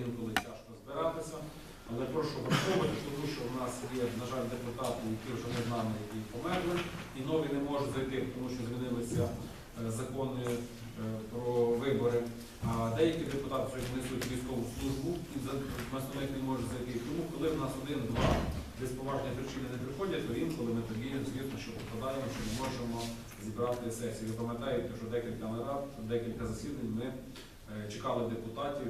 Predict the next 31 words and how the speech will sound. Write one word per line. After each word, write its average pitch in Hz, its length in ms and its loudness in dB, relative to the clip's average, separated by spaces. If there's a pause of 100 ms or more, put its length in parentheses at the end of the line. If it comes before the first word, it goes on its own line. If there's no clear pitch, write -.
щоб 107 100 -4 (100)
можна 120 240 -2
було 110 180 -2
розпочати. 95 420 -8 (100)
Тому 127 120 -6 (120)
прохання 135 400 -2
в 110 120 -2
наступному 117 480 -4
році - 160 -4 (100)
також - 260 -6
це - 140 -8
враховувати. 156 580 -2
Е, - 880 -6 (120)
ми 131 60 -2 (100)
стараємося 123 560 0 (120)
завчасно 117 880 0
всіх 113 240 -4
повідомляти 113 580 0 (100)
про 110 120 -8 (120)
засідання 156 420 -4 (100)
наших - 200 -4 (100)
сесій, 139 340 -6 (760)
щоб 110 100 -4 (100)
можна 123 260 -2
було 107 180 -2
спланувати, 110 560 -2
щоб 110 120 -8
ви 113 100 0
могли 107 180 -2
спланувати 104 440 -6
свою 101 180 -8